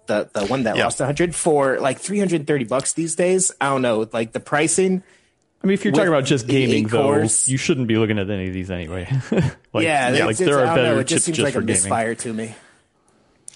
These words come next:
Speaker 2: Yeah, and I hear you, Brad, because, I mean, there's a lot of, I mean, that, again, that's the whole weirdness of the price. The whole
Speaker 1: Yeah.
Speaker 2: pricing has been insane. <clears throat> And not, it's not G P U crazy,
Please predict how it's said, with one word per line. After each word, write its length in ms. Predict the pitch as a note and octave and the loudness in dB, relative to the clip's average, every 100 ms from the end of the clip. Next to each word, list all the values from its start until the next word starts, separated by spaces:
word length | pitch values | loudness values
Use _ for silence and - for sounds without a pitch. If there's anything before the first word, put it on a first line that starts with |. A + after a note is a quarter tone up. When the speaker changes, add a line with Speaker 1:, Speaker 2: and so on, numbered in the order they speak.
| - - C#3 - | -20 -20 -20 -4
Speaker 2:
Yeah, 320 | A3 G#3+ G3 | 0 2 2
and 160 | G#3+ A#3 - | -2 -4 -4
I 220 | D#3+ A#3 | -2 0
hear 140 | A3+ C4 | 0 0
you, 120 | A#3+ | 0
Brad, 240 | D#3+ D3 | 0 0
because, 200 | C#3+ D3+ | 0 0
I 60 | F3 | 0
mean, 140 | F3 | 0
there's 160 | F3+ F3+ | 0 2
a 40 | |
lot 300 | F#3 E3+ F3+ F3+ | 2 4 2 2
of, 340 | D3 C#3 - - | 0 -2 -6 -6
I 60 | |
mean, 180 | D3+ D#3+ | -2 0
that, 160 | E3 - | 0 -2
again, 300 | A#2+ C#3 F3+ | -2 0 0
that's 240 | D#3 F3+ | 0 -2
the 100 | - | -2
whole 280 | C3 C3+ D#3+ | -2 0 0
weirdness 440 | A#2+ C3 C#3 D3+ - | 0 0 0 -2 -2
of 100 | A2+ | -4
the 80 | A#2+ | -2
price. 380 | - D3 D#3+ - | 0 0 0 -4
The 180 | G#2+ | -2
whole 260 | B2+ F#3 F3+ _ | 0 0 -2 _
Speaker 1:
Yeah. 440 | G2+ G#2+ G#2 G2+ - - - | -4 -2 -2 -4 -10 -20 -2
Speaker 2:
pricing 340 | G#3+ A#3 B3 | 0 0 0
has 140 | A3+ B2 | -2 0
been 200 | E3+ E3 | 0 0
insane. 760 | E3 F3 - F3+ G#3 C#3+ G#2 - - _ _ _ - | 0 0 0 2 2 0 -4 -10 -20 _ _ _ -6
<clears throat> 0 | |
And 300 | - F#3 D#3 D#3 | -2 0 -2 0
not, 180 | G#3 | 0
it's 300 | G3 - - | 0 -4 -2
not 140 | G#3 F3+ | 0 2
G 140 | D#3 | 0
P 200 | D#3+ C#3+ | -2 -2
U 80 | F#3 | -2
crazy, 520 | - D3 A#2 A#2 B2 | 0 0 0 -2 -6